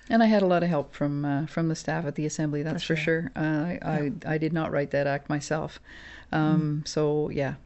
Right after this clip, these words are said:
Speaker 1: uh, there was a lot of support. When we finally got to the point where we were gonna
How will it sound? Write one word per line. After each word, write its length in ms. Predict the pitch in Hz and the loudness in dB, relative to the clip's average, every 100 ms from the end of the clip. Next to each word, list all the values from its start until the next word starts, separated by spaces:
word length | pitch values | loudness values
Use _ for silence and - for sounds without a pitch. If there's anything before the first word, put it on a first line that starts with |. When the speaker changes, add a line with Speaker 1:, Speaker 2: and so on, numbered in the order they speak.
| - | -12
Speaker 1:
uh, 80 | - | -8
there 140 | 135 147 | -6 -4
was 140 | 147 | -4
a 60 | 147 | -2
lot 180 | 135 | -2
of 80 | 139 | -4
support. 360 | - 139 156 151 | -6 -4 -4 -2
When 100 | 151 | -2
we 100 | 151 | 0
finally 280 | - 175 185 | 0 2 2
got 180 | 160 160 | 0 0
to 80 | |
the 60 | 160 | -2
point 300 | - 151 147 | 0 -2 0
where 200 | 151 143 | 0 0
we 140 | 147 151 | 0 -2
were 80 | |
gonna 320 | 151 151 143 | -2 -2 -2